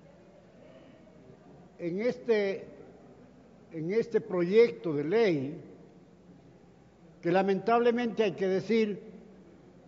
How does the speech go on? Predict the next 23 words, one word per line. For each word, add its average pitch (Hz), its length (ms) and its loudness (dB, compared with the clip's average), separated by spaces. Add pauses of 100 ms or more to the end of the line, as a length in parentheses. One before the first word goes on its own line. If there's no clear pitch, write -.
(800)
se 170 220 -2
demoró 202 420 6
mucho, 233 440 0 (1600)
desde 135 220 -4
el 151 80 0
año 180 460 0 (260)
dos 135 160 -10
mil 147 260 -8
diez 226 460 2 (300)
hasta 139 200 -12
la 143 120 -6
presente 165 560 -6
fecha. 208 400 -4 (1080)
A 165 100 -6
nosotros 185 480 -2
nos 196 200 -2
ha 190 120 -2
tocado 220 540 0 (760)
debatir 240 680 2 (2250)
en 170 180 -4
el 143 80 -4
segundo 208 560 -2
debate 214 560 2